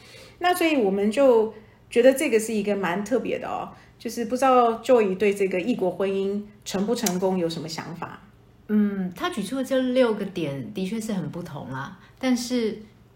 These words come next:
Speaker 2: 我的朋友里面也有异国婚姻，台湾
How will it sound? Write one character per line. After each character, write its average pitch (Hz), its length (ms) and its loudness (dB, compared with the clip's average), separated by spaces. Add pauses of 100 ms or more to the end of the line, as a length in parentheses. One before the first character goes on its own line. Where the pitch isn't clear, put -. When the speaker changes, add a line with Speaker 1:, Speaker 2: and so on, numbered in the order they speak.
(480)
Speaker 2:
我 180 140 -4
的 226 80 -4
朋 214 180 -2
友 226 140 0
里 214 100 -4
面 190 260 -4
也 165 200 -2
有 127 440 -8 (120)
异 202 160 -4
国 151 320 -6
婚 165 200 -8
姻， 160 460 -6
台 160 220 -10
湾 185 640 -4